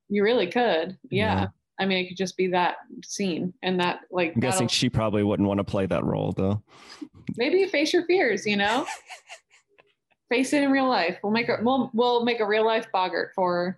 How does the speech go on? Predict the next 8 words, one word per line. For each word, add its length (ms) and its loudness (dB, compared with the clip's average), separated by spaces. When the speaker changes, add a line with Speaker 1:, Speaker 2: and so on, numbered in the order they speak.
Speaker 2:
Oh, 220 2
gosh. 500 -2
Speaker 1:
Hold 200 0
on. 160 2
Speaker 2:
Um, 520 0
Speaker 1:
Is 120 2
it 160 0
Boggart? 500 -2